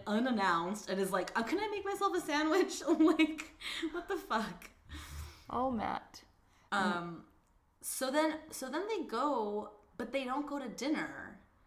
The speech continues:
Speaker 1: right? Because, because, like, Matt misses dinner somehow.
Speaker 2: Yeah, he does miss dinner.
Speaker 1: Oh, I know what it is. He has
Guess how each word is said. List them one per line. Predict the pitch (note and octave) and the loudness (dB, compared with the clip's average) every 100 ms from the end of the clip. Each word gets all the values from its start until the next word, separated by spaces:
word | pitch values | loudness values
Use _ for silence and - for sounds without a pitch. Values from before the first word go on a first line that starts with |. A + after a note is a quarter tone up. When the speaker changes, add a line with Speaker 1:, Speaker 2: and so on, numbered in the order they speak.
| _ _ _ _ | _ _ _ _
Speaker 1:
right? | - G#3+ C#4 - | -2 0 -2 -4
Because, | G#3+ C4 G#3+ | -4 -4 -4
because, | - A3 - | -2 -2 0
like, | B3+ | 0
Matt | G#3+ A#3+ C#4+ F#3 | 2 2 2 2
misses | F#3+ A3+ A#3+ A3+ E3 | 2 2 2 0 2
dinner | F3+ A3+ F3 | 2 2 0
somehow. | D#3 - D#3 D#3 C3+ C3+ D3+ E3 - - - _ _ - | -2 -2 -2 0 -2 -2 -8 -14 -20 -20 -20 _ _ 0
Speaker 2:
Yeah, | C#4+ D4 | 8 8
he | A3+ A3 | 8 4
does | C4 B3 | 2 4
miss | G3+ D#3+ | 0 0
dinner. | E3 D#3+ | -2 4
Speaker 1:
Oh, | D4 C#4+ - | 6 6 2
I | B3+ | 0
know | C4+ | 2
what | A#3+ | 0
it | B3+ | 0
is. | C#4+ G#3 | 0 0
He | - | -2
has | A#3 | -4